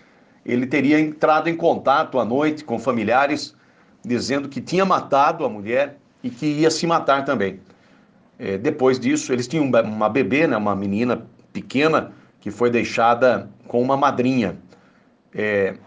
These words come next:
então, foi realmente, é, muito claro a intenção dele de matá-la e depois cometer o suicídio. O crime foi praticado com arma branca, com uma faca. O co-, os corpos foram encontrados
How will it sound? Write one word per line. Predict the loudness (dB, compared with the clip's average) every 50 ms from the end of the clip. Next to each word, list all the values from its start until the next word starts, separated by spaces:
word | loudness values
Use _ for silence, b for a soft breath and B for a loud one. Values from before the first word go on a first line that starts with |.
| -20 -12 -6
então, | -4 -2 -2 -2 -4
foi | -4 -2 0 2 2 2
realmente, | 2 0 0 0 -2 -4 -6 -10 -16 -20 -20 -20 -20 -18 -8
é, | -4 -2 -2 -2
muito | -2 -4 -4 -6 -6 -2
claro | 0 2 4 4 4 4 4 2 0
a | 0
intenção | 0 -2 -4 -6 -6 -6 -6 -6 -4 -2 -2 -2
dele | 0 0 0 2 0 0
de | -2 -2 -2 0
matá-la | 0 0 0 0 2 2 4 4 4 4 4 2 0 -4 b b b b b b b b b b b -6
e | -4 -2
depois | -2 -2 -4 -2 0 2 2 4 4 2 0 -2 -4 -8 -10 -12 -14 -18 _ _ _ _ _ _ _
cometer | -2 0 2 2 2 2 2 0 0
o | 0 -2
suicídio. | 0 0 0 0 0 -2 -4 -4 -4 -6 -8
O | -6
crime | -2 -2 -2 -2
foi | 0 0 -2 0
praticado | 2 2 0 0 0 0 0 0 0 0 -2
com | -4 -2 0 2
arma | 2 2 2 2 0
branca, | 0 0 0 0 0 -2 -4 -8
com | -8 -6 -4
uma | -2 0 0 -2
faca. | 0 0 2 2 2 2 -2 -6 -8 -10 -12 b b b b b b b b b b b _
O | -12 -10 -10
co-, | -10 -2 0 2 2 2 2 0 0 0 -2
os | -4 -8
corpos | -4 0 2 2 2 2 -2 -6 -2
foram | 0 0 0
encontrados | 2 2 0 0 0 2 2 2 0 0 -4 -12 -18